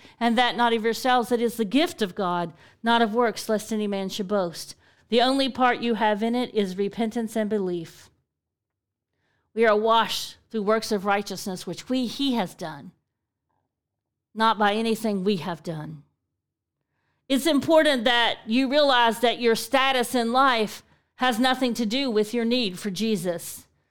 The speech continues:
We are all equal, and we all come to Jesus like the woman did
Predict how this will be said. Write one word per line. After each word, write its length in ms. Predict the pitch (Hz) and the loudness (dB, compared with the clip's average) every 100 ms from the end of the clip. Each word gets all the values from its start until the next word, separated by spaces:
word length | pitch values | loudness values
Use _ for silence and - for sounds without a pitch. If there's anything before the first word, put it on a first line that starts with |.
| _ _ | _ _
We 160 | 269 320 | 4 6
are 120 | 277 | 8
all 360 | 262 285 277 | 8 6 6
equal, 540 | 262 247 - 190 175 180 | 4 -2 -2 -2 -2 -2
and 120 | 226 | 2
we 120 | 240 - | 2 4
all 300 | 262 285 277 | 4 4 2
come 300 | 277 311 247 | 2 4 4
to 100 | 208 | 2
Jesus 480 | 214 202 220 202 | 0 -2 -2 -2
like 160 | 220 208 | -2 0
the 80 | 226 | 0
woman 340 | 233 254 226 | 0 0 0
did 380 | 202 208 196 | 2 2 2